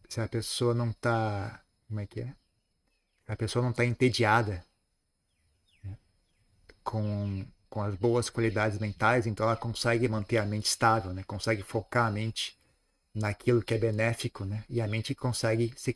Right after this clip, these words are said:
se acalmar. Mas o que acontece é isso, né, as pessoas têm a, é,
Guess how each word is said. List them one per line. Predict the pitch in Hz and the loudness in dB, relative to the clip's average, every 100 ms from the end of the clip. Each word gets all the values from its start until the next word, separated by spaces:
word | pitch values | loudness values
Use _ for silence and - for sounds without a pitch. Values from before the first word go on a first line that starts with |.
| - | -6
se | - 123 | 0 0
acalmar. | - - 123 120 - - _ _ _ _ _ _ _ _ _ _ _ | 2 2 4 4 2 -12 _ _ _ _ _ _ _ _ _ _ _
Mas | 98 95 - | -10 -8 -8
o | |
que | |
acontece | 95 104 - 92 - | -6 -6 -4 -6 0
é | 120 | 2
isso, | 120 117 | 2 -2
né, | |
as | 95 | -6
pessoas | 101 - 107 104 | -6 -4 -4 -4
têm | - 110 117 123 - _ _ _ | -2 -2 -2 -4 -10 _ _ _
a, | 117 104 92 - | -6 -4 -4 -8
é, | 107 | -14